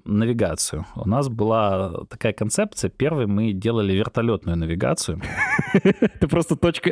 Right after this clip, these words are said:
Speaker 2: от точки в точку, да?
Speaker 1: Да-да-да. Вот вертолет просто летит от точки в точку, но там много всякой работы, чтобы вот над пользовательским интерфейсом, как показать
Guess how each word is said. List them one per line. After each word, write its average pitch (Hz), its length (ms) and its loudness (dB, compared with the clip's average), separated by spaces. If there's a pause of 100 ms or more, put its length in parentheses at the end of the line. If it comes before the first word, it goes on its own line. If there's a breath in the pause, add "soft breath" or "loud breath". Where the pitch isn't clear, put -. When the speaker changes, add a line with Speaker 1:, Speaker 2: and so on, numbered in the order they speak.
Speaker 2:
от 139 100 -2
точки - 260 0
в - 60 -4
точку, - 300 0
да? 147 160 0
Speaker 1:
Да-да-да. 131 600 0
Вот 104 180 -2
вертолет 143 500 -2
просто - 280 -2
летит 127 300 -2
от 117 100 -4
точки - 280 -4
в - 80 -20
точку, 233 380 -2
но 117 120 0
там 160 180 0
много 120 760 0 (280 loud breath)
всякой 135 300 -2
работы, 120 380 0
чтобы 95 760 0
вот 90 240 -6
над 101 240 0
пользовательским 165 640 0
интерфейсом, 110 1120 0
как - 240 -4
показать 127 560 0